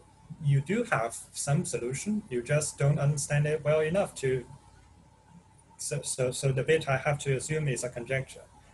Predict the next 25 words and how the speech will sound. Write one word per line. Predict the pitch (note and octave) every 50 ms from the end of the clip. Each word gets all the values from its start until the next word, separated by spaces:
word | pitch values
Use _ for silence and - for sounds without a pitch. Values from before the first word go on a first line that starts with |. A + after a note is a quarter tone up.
| - - -
but | C3 B2+ C3+
I | C#3 D3
highly | D#3 - F#3 G3 G3 F3+ D#3
encourage | D3 C#3+ C#3+ E3 E3 E3+ D#3+ D3+ C#3+ - -
you | C3 B2+ C3 B2+
to, | - - C3 B2 A#2+ B2 B2 - - - - - - - - - - -
to | - C#3
try | C#3+ - C#3+ C#3+
to | C#3+ D3
make | C#3 C3+ C3 C3
it | - C3+
a | C3+ C3+
theorem. | C3+ - D3+ A2+ G#2 - - - - - - - - - _ _ - - - - - - _ _ - - - _ _ _ - - - _ _ - - - _ -
So | - - C3+ B2+ B2 B2+
to | - - G3+ G3+
conclude, | - F3+ F3 F3 - C4 C4 A3+ F#3+ - - - - - - - - - - - - - - - -
we | D3+ D3+ C#3+
have | - - B3 B3+ - -
this | D3+ D3+ D3 C#3+ - - - - - - - -
solution | - - - D3+ D3+ D#3 D#3+ D3+ - - A2+ A#2 B2+ -
coming | D#3 D3 D3 C#3+
from | C#3 - C#3+ C#3 C#3
the | C3
non-Hermitian | C#3 C#3+ C#3+ C#3+ - C#3+ D3 D3 C3+ A#2+ G#2+ G#2
world, | G#2 G#2+ A2+ B2+ E3 F3 -